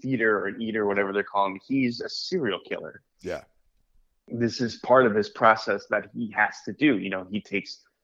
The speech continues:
Speaker 1: trophies, he takes pieces of their hair, which is, I mean, that's serial killer one oh one, <laughs> as far as I know.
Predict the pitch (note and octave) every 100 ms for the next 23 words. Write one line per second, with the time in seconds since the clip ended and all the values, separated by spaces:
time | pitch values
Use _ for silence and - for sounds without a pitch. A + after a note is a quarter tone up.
0 | _ - - D3 E3 - F#2+ F2+ - G#2+
1 | - A2 - - - - C#3 A#2+ G#2+ G#2
2 | G2 F#2+ A2+ A#2+ F2 G2 - F#2+ F#2 -
3 | - _ _ _ _ C3+ C3 B2 C3+ -
4 | - D3 A#2+ A2 - A2 G#2 G2+ A2 G#2+
5 | F#2+ A2+ C3 A2 F3 - C3 - A2+ G#2
6 | G#2+ C3+ F#2 -